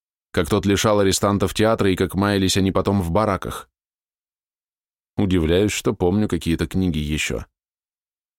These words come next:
Наверное, просто тема близкая. Но вместо этого дергаю Кувшина за ремень и тыкаю кулаком ему в живот. "Не рано ослабил, а, военный? Встал смирно, сука!"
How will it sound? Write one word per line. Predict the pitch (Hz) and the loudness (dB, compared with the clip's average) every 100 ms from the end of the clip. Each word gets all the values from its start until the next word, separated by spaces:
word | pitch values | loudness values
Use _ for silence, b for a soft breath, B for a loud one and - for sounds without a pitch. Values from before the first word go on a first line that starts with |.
| _ _ | _ _
Наверное, | 127 131 123 110 104 | 0 2 2 2 2
просто | 113 107 107 | 0 0 -2
тема | 117 135 87 | 0 0 0
близкая. | 78 76 - 62 62 _ _ _ _ _ _ _ _ _ _ _ _ _ _ _ _ _ _ _ _ _ _ - | 0 -2 -4 -8 -10 _ _ _ _ _ _ _ _ _ _ _ _ _ _ _ _ _ _ _ _ _ _ -4
Но | 78 | 0
вместо | 87 117 127 147 | 2 2 2 2
этого | 135 127 117 | 2 2 4
дергаю | 120 120 113 107 | 4 2 2 2
Кувшина | 107 - 123 110 | 0 0 2 2
за | 98 | 2
ремень | 101 104 110 | 2 2 2
и | 101 | 0
тыкаю | 107 - 98 | -2 0 0
кулаком | - 95 92 110 | 0 0 2 0
ему | 104 95 101 | 2 2 0
в | 90 | 0
живот. | 104 92 - - _ _ _ _ _ _ _ _ _ _ | -2 0 -2 -8 _ _ _ _ _ _ _ _ _ _
"Не | 85 107 | -2 2
рано | 196 233 226 | 2 2 2
ослабил, | 156 147 127 95 107 | 2 2 4 4 4
а, | 185 | 4
военный? | 196 147 110 85 67 - _ _ _ _ _ | 4 4 2 2 -2 -6 _ _ _ _ _
Встал | - - 139 170 | -10 0 2 2
смирно, | - 226 226 196 139 | 4 4 4 4 2
сука!" | - 147 98 65 | 2 0 0 -2